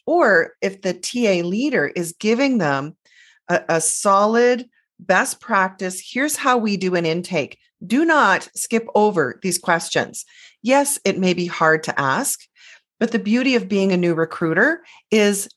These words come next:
you need to know this information. Like, you'll get the hiring manager eye roll. That tells you everything. If they won't invest their time with you as the recruiter to share why somebody would leave their job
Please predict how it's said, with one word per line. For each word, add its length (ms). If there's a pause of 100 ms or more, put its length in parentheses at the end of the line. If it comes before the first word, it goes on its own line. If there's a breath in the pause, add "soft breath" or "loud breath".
(160)
you 220
need 280
to 120
know 180
this 220
information. 760
Like, 200
you'll 100
get 180
the 60
hiring 400
manager 640
eye 240
roll. 480
That 240
tells 260
you 100
everything. 480 (720 soft breath)
If 160
they 160
won't 220
invest 680
their 280
time 560
with 200
you 460
as 320
the 80
recruiter 760 (420 loud breath)
to 100
share 480
why 480
somebody 480
would 260
leave 380
their 220
job 480